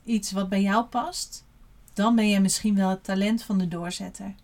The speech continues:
Dus dingen volhouden, dingen afmaken, terwijl het ook soms lastig is,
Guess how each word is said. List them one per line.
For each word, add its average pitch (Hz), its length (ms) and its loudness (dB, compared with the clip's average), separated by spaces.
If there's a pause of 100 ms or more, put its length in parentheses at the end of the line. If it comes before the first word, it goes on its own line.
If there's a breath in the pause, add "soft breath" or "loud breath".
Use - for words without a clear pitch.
(440 soft breath)
Dus - 100 -18
dingen 247 340 2
volhouden, 226 760 4
dingen 208 420 0
afmaken, 208 840 0
terwijl 208 280 -4
het 208 200 -6
ook 226 160 -4
soms 254 240 2
lastig 254 460 0
is, 202 360 -4